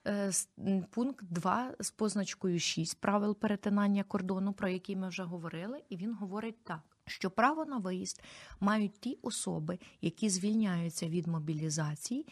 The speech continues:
крім тих, що визначені у частині третій статті двадцять третьої Закону про мобілізаційну підготовку та мобілізацію.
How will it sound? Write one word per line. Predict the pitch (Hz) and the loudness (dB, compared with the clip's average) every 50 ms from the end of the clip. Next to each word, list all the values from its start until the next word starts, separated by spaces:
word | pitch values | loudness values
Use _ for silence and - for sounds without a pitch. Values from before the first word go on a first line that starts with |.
| - - _ - | -16 -20 _ -6
крім | - 214 208 196 175 160 | 2 4 4 6 4 4
тих, | - - 202 240 262 - - | 0 0 -2 -2 -2 -4 -8
що | - - - - 202 | -12 -6 -2 0 0
визначені | 175 165 175 165 156 170 170 180 180 - - 240 240 269 277 - - | 2 4 2 2 2 2 0 0 0 -2 -2 -2 -2 -2 -4 -4 -2
у | 196 190 | -2 -2
частині | - - 185 170 - - 185 175 160 156 151 | 0 0 0 0 0 0 0 0 0 0 -2
третій | 151 - - 160 185 220 - - 269 | -2 -2 -2 0 0 0 0 -2 -2
статті | - - - 175 - - 180 165 | -2 0 -2 -4 -4 -2 -2 -2
двадцять | 156 160 156 151 - - 165 - | 0 0 -2 -2 -2 -4 -8 -6
третьої | - 165 170 196 220 - - 247 254 - - - - - _ | -2 0 0 0 0 -2 -4 -10 -10 -10 -12 -20 -20 -20 _
Закону | - 160 180 170 - 185 185 196 202 196 | -8 -6 -6 -4 -4 -4 -4 -2 -4 -6
про | - - 180 | -6 -6 -4
мобілізаційну | 180 170 156 165 160 160 165 151 160 160 - - - 170 165 160 160 | -4 -4 -4 -4 -4 -4 -4 -4 -4 -6 -4 -4 -4 -2 -2 -2 -4
підготовку | - 165 160 156 156 - 175 196 220 - - 208 | -6 -6 -6 -6 -6 -4 -4 -4 -4 -6 -10 -12
та | - - 170 | -8 -4 -4
мобілізацію. | 170 175 175 165 165 160 160 170 - - - - - - - _ | -2 -2 -2 -4 -4 -4 -4 -4 -6 -6 -8 -8 -10 -12 -12 _